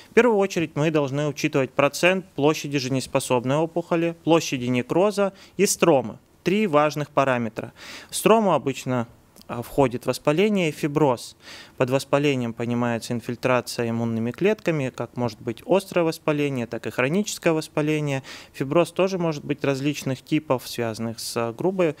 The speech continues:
волокнистой соединительной тканью, эластическими волокнами. И главное, при оценке данные, э, компоненты, данные три компонента должны составлять сто процентов при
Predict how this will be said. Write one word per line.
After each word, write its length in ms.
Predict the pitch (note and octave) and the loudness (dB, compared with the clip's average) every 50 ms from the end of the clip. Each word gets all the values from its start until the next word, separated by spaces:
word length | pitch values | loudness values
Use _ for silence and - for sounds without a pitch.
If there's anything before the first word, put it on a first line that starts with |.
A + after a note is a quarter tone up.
| - - - - - | -12 -20 -18 -12 -2
волокнистой 580 | - C3+ C#3 C#3+ C#3+ - E3 D#3+ C#3+ - - C#3 | 2 2 4 4 2 0 -2 -4 -4 -2 -4 -4
соединительной 540 | - - C#3+ C3+ C#3+ C3 - C#3+ C#3 C3+ B2+ | -2 -2 -2 -2 -2 -4 -4 -4 -2 -2 -2
тканью, 380 | - - - C3+ C3 B2 A#2 A2+ | -2 -2 -2 0 0 0 0 -2
эластическими 640 | A2+ A2+ - - F#3+ F#3+ - - - - E3 D#3+ D#3 | -4 -4 -4 -2 -2 -2 -4 -6 -4 -2 0 0 2
волокнами. 680 | C#3+ D3 D3 D3 D3+ D3+ D3 - - D3 C3+ C3 B2 B2 - - - - - - _ _ _ _ - - - - | 2 2 2 2 2 0 -2 -2 -4 -4 -4 -4 -4 -6 -8 -16 -20 -20 -20 -20 _ _ _ _ -20 -20 -12 -6
И 100 | - D3 | -2 0
главное, 540 | C#3 D3+ E3 E3+ F#3 F#3 F3+ E3 D3 B2+ A2+ - - - - - - - | 4 6 6 6 6 4 0 0 -2 -2 -4 -6 -12 -20 -20 -10 -4 0
при 160 | D#3 D#3+ D3+ - | 2 2 2 2
оценке 760 | - C3 C3+ - - - F3 G3 G#3+ A#3 G#3+ - G#3 G3 G3 - - - - - - | 0 -4 -4 -4 -2 2 2 2 2 2 0 0 -2 -4 -4 -6 -12 -20 -18 -14 -2
данные, 640 | C3 A#2+ D3 D#3 D#3 D3+ C#3+ C#3 C3 B2 A#2+ A#2 - _ _ - - - - | 4 6 6 6 6 4 0 -2 0 -2 -2 -4 -6 _ _ -20 -12 -6 -4
э, 100 | B2+ B2+ | -4 -2
компоненты, 760 | - - C#3 C3+ B2 - C#3+ D3 E3+ G3+ A3+ A#3 A3 G3 F3+ | 0 2 0 2 4 2 2 2 2 2 0 0 0 0 0
данные 340 | C#3 C#3 C#3 C#3 C3+ C3 A#2+ | 2 2 2 2 2 -2 -4
три 160 | - - C3+ | -4 -4 -4
компонента 680 | - - B2+ B2 - D3+ D#3 F3 G3 A3+ A3 G3+ E3+ | -2 -2 -2 -2 0 0 0 2 2 2 2 0 0
должны 380 | C#3 A2+ C3 C3+ C3 D#3+ F#3+ F#3+ | 0 0 -2 -2 0 0 -2 -2
составлять 420 | F#3+ - - D3+ C#3+ D3+ D#3 D3+ | -2 -2 -2 -2 0 0 0 -2
сто 220 | - - - D#3+ D3+ | -2 -2 0 0 0
процентов 640 | - - C3 C3 - - G3 G#3 G#3+ - E3+ D3 - | 0 0 -2 -2 0 0 0 0 0 0 -2 -4 -4
при 340 | - - D#3+ F#3 G3+ G3 | -4 -4 -2 -2 -2 -4